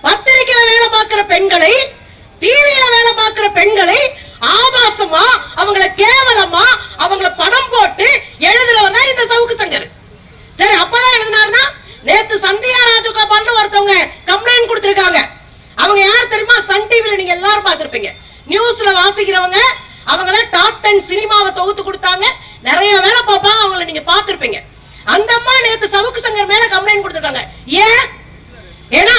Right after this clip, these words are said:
அவங்க படத்தை போட்டு அவங்கள பத்தி ஆபாசமா எழுதுறவர் தான்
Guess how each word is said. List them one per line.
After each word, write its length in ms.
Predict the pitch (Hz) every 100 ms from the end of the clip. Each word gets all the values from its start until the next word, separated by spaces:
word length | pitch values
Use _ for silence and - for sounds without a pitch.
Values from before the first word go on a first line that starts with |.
| 339
அவங்க 320 | 269 480 523
படத்தை 320 | 494 453 466 415
போட்டு 540 | 349 311 294 302 330 - -
அவங்கள 420 | 214 339 523 539 539
பத்தி 500 | 440 - 311 330 - -
ஆபாசமா 680 | - 415 494 508 480 539 508 453
எழுதுறவர் 420 | 403 427 370 339
தான் 220 | 311 320